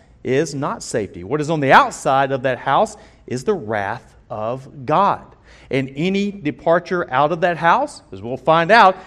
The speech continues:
they're told not to go out there because why? Because they're, the wrath of God is there. They will not be protected behind the blood.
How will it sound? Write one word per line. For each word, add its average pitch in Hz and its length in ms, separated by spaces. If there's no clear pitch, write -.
they're 123 120
told 170 240
not 160 240
to 262 80
go 233 200
out 262 300
there 139 400
because 175 400
why? 254 360
Because 131 300
they're, 127 220
the 104 160
wrath 98 460
of 123 140
God 98 260
is 117 160
there. 147 340
They 123 80
will 113 100
not 113 260
be 120 120
protected 123 680
behind 113 580
the 131 80
blood. 156 420